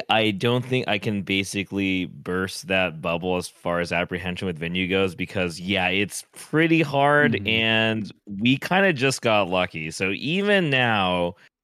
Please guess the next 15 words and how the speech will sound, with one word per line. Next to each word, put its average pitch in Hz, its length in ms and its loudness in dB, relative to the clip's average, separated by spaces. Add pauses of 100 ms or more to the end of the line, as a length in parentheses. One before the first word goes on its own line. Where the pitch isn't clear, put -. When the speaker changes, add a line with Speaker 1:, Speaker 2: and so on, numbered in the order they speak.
(320)
Speaker 1:
I 120 160 4
am 139 180 2
still 104 840 2 (640)
in 127 240 2
the 113 80 2
process, 92 720 0
you 85 60 -8
know, 85 140 -2
we're, 95 320 0
we're, 107 360 -2
it's, 123 300 2
it's 123 200 0
still, 127 380 2
like, 110 420 2
I, 113 640 2